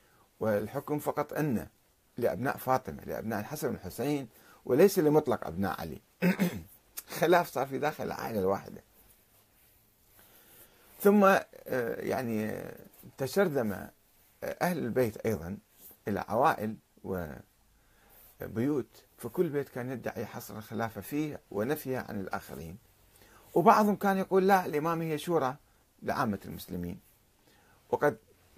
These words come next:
تعرضنا في الحديث عن، آه، رؤية الإمام علي وأهل البيت في القرن الأول وإيمانهم بالشورى وليس حصر الإمامة فيهم،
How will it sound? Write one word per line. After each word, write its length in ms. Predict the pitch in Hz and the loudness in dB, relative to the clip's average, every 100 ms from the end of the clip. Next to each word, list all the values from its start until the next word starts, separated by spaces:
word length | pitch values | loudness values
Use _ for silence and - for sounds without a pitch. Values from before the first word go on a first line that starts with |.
| - | -10
تعرضنا 560 | - 123 139 143 120 120 | -6 -2 -2 -2 -4 -6
في 100 | - | -10
الحديث 420 | 101 104 127 - | -10 -4 -4 -4
عن، 300 | - 98 95 - _ _ _ _ _ | -6 -6 -6 -14 _ _ _ _ _
آه، 260 | 95 90 101 | -4 -2 0
رؤية 340 | 160 123 110 - | 0 0 -2 -4
الإمام 340 | 92 98 104 95 | -6 -4 -4 -4
علي 300 | 131 127 123 _ _ _ _ _ _ _ _ - | -4 -4 -6 _ _ _ _ _ _ _ _ -6
وأهل 300 | - 170 151 | -2 0 -2
البيت 500 | 127 127 123 - - - _ - | 0 0 0 -6 -20 -20 _ -6
في 240 | 107 - | -4 -2
القرن 340 | 101 113 110 | -6 -6 -6
الأول 520 | 110 - 117 117 117 117 _ _ _ | -4 -2 -2 -2 -4 -8 _ _ _
وإيمانهم 560 | - 139 143 160 160 147 | -2 0 0 0 -2 -4
بالشورى 520 | 127 - 156 135 101 - - | -8 -6 -2 -2 -4 -10 -8
وليس 320 | 117 147 131 | -6 -4 -8
حصر 300 | - 131 113 | -12 -12 -10
الإمامة 360 | - 113 117 104 | -6 -6 -6 -8
فيهم، 540 | 104 107 92 87 | -6 -4 -4 -6